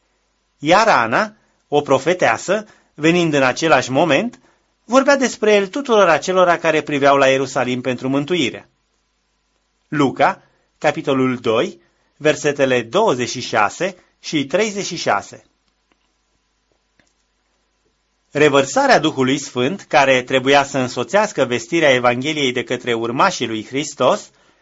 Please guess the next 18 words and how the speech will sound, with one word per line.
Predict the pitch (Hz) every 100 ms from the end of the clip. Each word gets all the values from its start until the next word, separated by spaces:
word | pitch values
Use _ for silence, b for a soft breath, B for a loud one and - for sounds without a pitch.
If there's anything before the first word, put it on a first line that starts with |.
| _ _ _ _
a | - 202
fost | 254 269
anunțată | 247 196 170 208 196
în | 185
următoarele | 170 165 156 190 180 151
cuvinte | 143 123 147 139
de | 131
către | 127 131 135
profet: | 135 160 - 113 - _ _ _ _ _ _ _ _ _ _ _ _ _
„După | 135 135 135
aceea, | 156 208 - 117 123 214 b b b b b
voi | 156 202
turna | 196 185 190 254
Duhul | 226 220 196
meu | 180 202
peste | 190 190 175 165
orice | 170 226 - 190
făptură. | 185 170 - 113 104 -